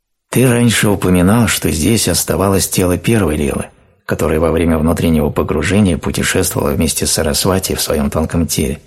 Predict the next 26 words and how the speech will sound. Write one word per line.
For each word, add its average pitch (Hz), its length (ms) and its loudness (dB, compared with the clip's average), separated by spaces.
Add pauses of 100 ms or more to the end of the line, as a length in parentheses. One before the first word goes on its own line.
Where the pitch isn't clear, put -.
(560)
Но 98 120 2
ты 113 140 2
теперь 113 320 2
не 98 140 6
упоминаешь 101 680 2
о - 20 0
её 71 220 0
теле. - 380 -6 (680)
О - 120 2
мудрый, 101 420 2 (100)
расскажи 104 520 0
мне, 107 180 4
что 117 260 0
с - 100 0
ним 98 140 2
случилось 110 720 0
и 120 40 0
где 101 220 0
оно 92 160 2
теперь?" - 440 -4 (1160)
Васиштха 85 600 -2
ответил: 78 480 -4 (1400)
Что - 360 0
такое 107 460 0
тело 90 320 0
Лилы? - 380 -4